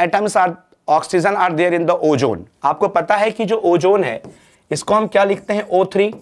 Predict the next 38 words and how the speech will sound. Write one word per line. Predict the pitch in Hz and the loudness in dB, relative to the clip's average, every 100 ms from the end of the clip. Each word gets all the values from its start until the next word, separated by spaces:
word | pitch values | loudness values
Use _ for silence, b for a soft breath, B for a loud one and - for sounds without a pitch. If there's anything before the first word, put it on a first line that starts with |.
| _ | _
तो | 160 | -2
आंसर | 156 165 175 190 | 0 0 0 0
हो | 196 | 2
जाएगा | 185 185 196 | 2 2 2
ए। | 196 175 196 - b b b - | 0 0 0 -4 b b b -2
और | 151 | 2
ये | 185 214 | 2 2
स्ट्रेटोस्फीयर | - 196 175 185 190 - 208 214 | 0 0 2 2 2 0 2 2
लेयर | 196 202 | 2 0
में | 202 | 0
है, | 196 | -4
समताप | 202 160 156 170 190 190 | -2 -2 0 2 2 0
मंडल | 185 190 | 0 0
में, | 180 190 | -2 0
और | 180 | 0
ये | 156 202 156 - b b b | 2 2 2 -4 b b b
सूर्य | - 202 233 | 0 2 2
की | 247 | 0
किरणों | 214 208 185 214 | 0 0 2 2
में | 208 | 2
जो | 190 196 | 2 2
मौजूद | 180 180 208 | 2 2 0
परावैंगनिक | - 175 170 180 165 165 214 | 0 0 2 2 2 0 -2
किरणें | 214 160 170 | 0 0 2
होती | 151 127 135 | 0 0 -2
हैं, | 127 160 b b b | -4 -8 b b b
उनको | 180 180 240 | 0 2 2
हमारे | 202 185 196 | 2 2 0
सतह | 185 170 | -2 -2
तक | 190 196 - | -2 -2 -2
आने | 156 170 | 0 0
से | 175 175 | 0 0
रोकती | 135 135 196 | 0 0 0
है, | 180 202 b b b | 2 0 b b b
ताकि | 160 165 214 | -2 -2 0
हम | 208 | 0
अपने | 185 185 196 - | 0 -2 -4 -2
एटमॉस-, | 151 - 170 170 | -4 -2 -2 -2